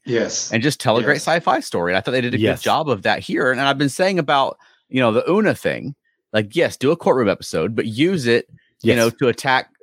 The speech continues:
Speaker 2: Starfleet and the Federation's prejudices that remain.
Speaker 3: Mm.
Speaker 2: And that's exactly what they did.
Speaker 3: Oh
Speaker 2: They
Speaker 3: my
Speaker 2: made it
Speaker 3: God.
Speaker 2: analogous to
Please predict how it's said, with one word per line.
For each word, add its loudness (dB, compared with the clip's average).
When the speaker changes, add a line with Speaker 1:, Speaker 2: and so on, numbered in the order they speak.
Speaker 2:
Starfleet -2
and -4
the 2
Federation's 0
prejudices -4
that -12
remain. -18
Speaker 3:
Mm. -12
Speaker 2:
And -2
that's 0
exactly -6
what -4
they -2
did. -4
Speaker 3:
Oh 0
Speaker 2:
They 0
Speaker 3:
my -2
Speaker 2:
made 0
it 0
Speaker 3:
God. -2
Speaker 2:
analogous 0
to -2